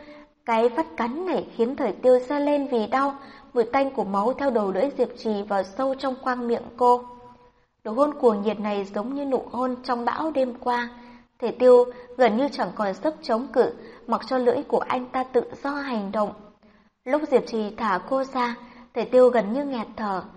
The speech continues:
khuôn mặt nhỏ nhắn, đỏ bừng lên, áp vào lồng ngực Diệp Trì,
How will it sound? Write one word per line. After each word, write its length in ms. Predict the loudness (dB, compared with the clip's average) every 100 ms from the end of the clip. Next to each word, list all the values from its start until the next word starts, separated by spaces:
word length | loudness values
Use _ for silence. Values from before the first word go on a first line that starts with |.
| -20 -20 _
khuôn 160 | -4 -2
mặt 100 | -4
nhỏ 220 | -2 -2 -2
nhắn, 240 | -4 -4 -6 -10 -20 -16 0
đỏ 260 | 4 4
bừng 300 | 4 0 0
lên, 260 | 0 0 -2 -8 -20 -20 -8
áp 220 | -6 -2
vào 100 | -2
lồng 260 | 0 -2 -4
ngực 120 | -6 -4
Diệp 120 | -6 -6
Trì, 340 | -6 -4 -6